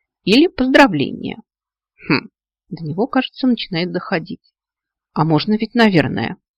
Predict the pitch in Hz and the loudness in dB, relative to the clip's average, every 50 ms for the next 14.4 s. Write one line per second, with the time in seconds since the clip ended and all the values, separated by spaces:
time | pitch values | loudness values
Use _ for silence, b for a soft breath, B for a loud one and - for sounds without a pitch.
0 | _ _ _ _ _ _ _ _ _ _ _ _ _ _ - - 233 214 160 143 | _ _ _ _ _ _ _ _ _ _ _ _ _ _ 0 2 2 2 2 0
1 | - - - - _ - - 233 254 - 208 202 180 175 160 - _ - 170 160 | -6 -8 -8 -14 _ 2 4 4 4 4 2 0 0 0 -2 -4 _ -6 -2 2
2 | 196 180 143 135 135 - - - - - _ _ _ _ _ _ _ _ _ _ | 4 4 4 4 0 -6 -6 -8 -12 -12 _ _ _ _ _ _ _ _ _ _
3 | _ - 190 - - - - - - - 160 165 147 165 - - 151 107 - - | _ -16 -16 -10 -4 -4 -2 -2 -4 -6 -6 -6 -4 -4 -4 -2 -2 -4 -4 -4
4 | - - _ _ _ _ _ _ _ _ _ - 170 165 143 147 - - - - | -10 -16 _ _ _ _ _ _ _ _ _ -6 -2 -2 -2 -2 -4 -8 -12 -18
5 | - - - 151 - - - - - - - - - 127 185 202 _ _ _ _ | -12 -8 -8 -8 -8 -8 -16 -18 -18 -18 -16 -12 -10 -10 -10 -12 _ _ _ _
6 | _ _ _ _ _ _ - - 160 185 233 - - - - - - 262 - - | _ _ _ _ _ _ -10 -4 -2 -2 -2 -2 -2 -6 -6 -4 -4 -6 -6 -4
7 | 254 247 247 247 226 214 214 190 147 147 135 - 220 _ _ _ - - - - | -4 -2 0 -2 -2 -2 -6 -6 -4 -4 -6 -6 -8 _ _ _ -18 -10 -6 -4
8 | 151 - 175 175 175 165 175 165 - - 185 - - - - - - - _ - | -2 0 0 0 0 0 -2 -4 -4 -6 -8 -8 -8 -14 -12 -12 -12 -14 _ -18
9 | - _ _ _ _ _ _ _ _ _ - 170 - 175 165 - 156 170 180 208 | -20 _ _ _ _ _ _ _ _ _ -16 -10 -6 -6 -2 0 0 2 2 2
10 | 208 - - - 165 - - - 180 180 170 160 160 151 147 156 160 160 165 170 | 0 0 -2 -4 -6 -4 -4 -4 -2 0 0 0 0 0 0 2 0 0 2 0
11 | 139 - - - _ - 151 - 147 147 - - - 175 139 - - 156 165 151 | -2 -2 -4 -12 _ -8 -6 -6 -6 -8 -8 -6 -4 -4 -4 -4 -6 -10 -10 -8
12 | - - 147 - - 170 156 147 156 - - - 170 160 - - - - - _ | -6 -6 -8 -6 -6 -6 -6 -6 -8 -10 -8 -6 -6 -6 -6 -8 -8 -10 -12 _
13 | _ _ _ _ _ _ - - - - 156 156 156 139 - - 147 151 156 185 | _ _ _ _ _ _ -18 -14 -8 -6 -4 -2 -2 -2 -2 -2 -2 -2 -2 -2
14 | 254 294 - - - 139 139 - | -2 -2 -4 -6 -8 -10 -10 -10